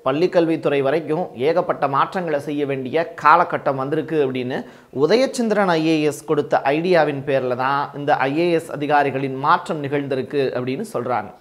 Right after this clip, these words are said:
இப்படி இந்த ஐ ஏ எஸ் அதிகாரிகள் மாற்றத்துல கடைசி நிலையில இருக்கக்கூடிய பள்ளிக்கல்வித்துறையிலிருந்து சுகாதாரத்துறை வரைக்கும்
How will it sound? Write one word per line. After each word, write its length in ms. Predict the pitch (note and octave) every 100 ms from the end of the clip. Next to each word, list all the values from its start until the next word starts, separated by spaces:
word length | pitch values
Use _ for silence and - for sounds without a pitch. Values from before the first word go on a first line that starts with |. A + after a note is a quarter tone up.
| - - - - _
இப்படி 360 | F3 F3 A#3+ B3+
இந்த 240 | G3 F#3+
ஐ 180 | F3 G3+
ஏ 100 | C4
எஸ் 180 | B3+ A#3+
அதிகாரிகள் 520 | F#3 F3+ E3+ E3 D3+
மாற்றத்துல 760 | D3+ D#3+ E3 C#3 D3 D#3+ E3+ E3 - - _ _ _ _ _ _ _ _ _ _
கடைசி 580 | - D#3+ G#3+ B3 C4+ B3+
நிலையில 320 | G3+ G3+ G3
இருக்கக்கூடிய 560 | E3+ D#3+ D#3+ D#3+ D#3+ E3+
பள்ளிக்கல்வித்துறையிலிருந்து 1600 | F#3 - A#3+ B3+ A3+ G3+ E3+ E3+ D#3 C#3+ C#3+ D3+ D3 D3+ D3+ D3 - - - _ -
சுகாதாரத்துறை 720 | D#3 F3+ A3+ A3 G3+ D#3+ D#3
வரைக்கும் 600 | D3 C#3+ C3+ C#3+ D3 D3+